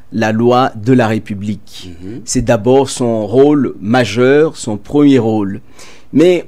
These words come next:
Speaker 1: on oublie souvent, euh, le, un deuxième rôle qui est tout aussi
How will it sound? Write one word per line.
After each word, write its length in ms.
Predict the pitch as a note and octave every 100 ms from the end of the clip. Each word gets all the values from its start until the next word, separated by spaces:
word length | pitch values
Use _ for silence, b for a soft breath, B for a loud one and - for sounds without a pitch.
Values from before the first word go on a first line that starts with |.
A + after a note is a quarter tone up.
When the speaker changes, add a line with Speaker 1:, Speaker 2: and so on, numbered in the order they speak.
| -
Speaker 1:
on 180 | D#3 F#3+
oublie 360 | D3+ E3 A3
souvent, 800 | - F3 C3 A#2 F3 A#3 D#4 - -
euh, 380 | B2 A#2+ A#2 G#2+
le, 680 | A#2+ B2+ B2+ B2 A#2 G#2 -
un 140 | A#2+
deuxième 420 | A#2 D#3 D#3 D3
rôle 300 | C3 D#3+ G3
qui 240 | E3+ - C3+
est 100 | C3
tout 200 | C#3 C3+
aussi 360 | A#2+ - B2+